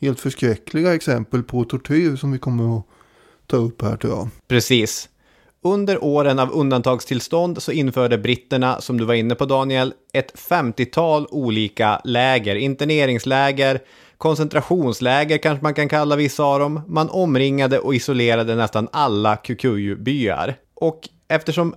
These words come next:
Speaker 2: alla kunde vara medlem i rörelsen, som jag var inne på, alla kunde sympatisera med Mau Mau, så litade britterna inte på någon. Information var viktig och de uppfann otroligt effektiva sätt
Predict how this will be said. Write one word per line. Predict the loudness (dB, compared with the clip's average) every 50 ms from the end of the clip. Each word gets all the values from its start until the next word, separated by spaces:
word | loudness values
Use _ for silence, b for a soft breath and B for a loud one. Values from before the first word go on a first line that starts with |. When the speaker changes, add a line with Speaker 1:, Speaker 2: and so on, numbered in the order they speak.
| _ _
Speaker 2:
alla | -4 -2 -2 0 0 -2 -2
kunde | -2 -2 -2 -2 0
vara | 0 0 0
medlem | 0 0 0 0 0 0 -2 -2 0 0
i | 0 0
rörelsen, | 2 0 0 0 -2 -2 -2 -2 -2 -2
som | -2 -4 -2
jag | -2 0
var | 0
inne | 0 0 0 -2 -2
på, | 0 -2 -2
alla | 0 0 0 0 0 2 0 0
kunde | 0 0 -2 -2 -2
sympatisera | -2 -2 -2 0 -2 -2 -2 -4 -2 0 2 4 4 2 2
med | 2 0 -4 -4
Mau | -4 0 0 2 2 2
Mau, | 2 2 2 2 2 0 -2
så | -4 -4 -2
litade | -2 -2 -2 -2 -4 -4 -2 0 0 0 2
britterna | 2 2 0 0 0 -2 0 0 0 0
inte | 0 -2 -2 -4 -6
på | -4 -2 -2
någon. | 0 0 0 0 0 0 0 0 2 2 0 0 0 -4 -10 -12 b b b b b b b b b b b b b -4
Information | 0 0 2 2 2 2 2 2 2 0 2 2 0 -2 -2
var | -2 -2 0
viktig | 0 0 -2 -2 -8 -12 -2 0 0 0 0 -4 -6 -4
och | 0
de | 0 0 0 0
uppfann | -2 -4 -4 -4 -2 0 0 0 0 -2 -2
otroligt | -2 -2 -2 -2 -4 -6 -2 0 0 2 2 2 2 2 0 0
effektiva | -2 -2 0 0 -2 0 0 0 2 2 0 0
sätt | 2 2 0 0